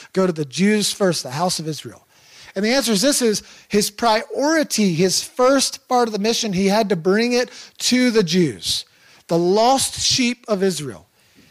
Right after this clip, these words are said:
and present them with the good news of the gospel about the kingdom of God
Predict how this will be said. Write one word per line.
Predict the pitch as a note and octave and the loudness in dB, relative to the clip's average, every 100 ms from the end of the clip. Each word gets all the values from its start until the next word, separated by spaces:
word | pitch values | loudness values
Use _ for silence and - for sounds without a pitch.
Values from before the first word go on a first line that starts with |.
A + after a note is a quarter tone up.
| _ - | _ -6
and | F#3+ | -2
present | G3+ F3+ F#3 B3 - | 0 2 0 -2 -2
them | B3 A#3 | -2 0
with | A3 | -2
the | F#3+ | -4
good | D#3+ C#3 G3+ B3+ | -6 -2 2 2
news | A#3+ B3 B3+ A#3 | 2 2 2 0
of | B3 F#3 | -4 -4
the | |
gospel | E3+ F#3+ G#3 - G#3+ | -2 0 0 -2 -4
about | G3+ F#3+ | -2 -2
the | F3+ | -4
kingdom | - G#3+ G#3+ | -4 -2 0
of | G3+ | -2
God | D#3+ D3+ C3+ C3 | -2 -2 -4 -10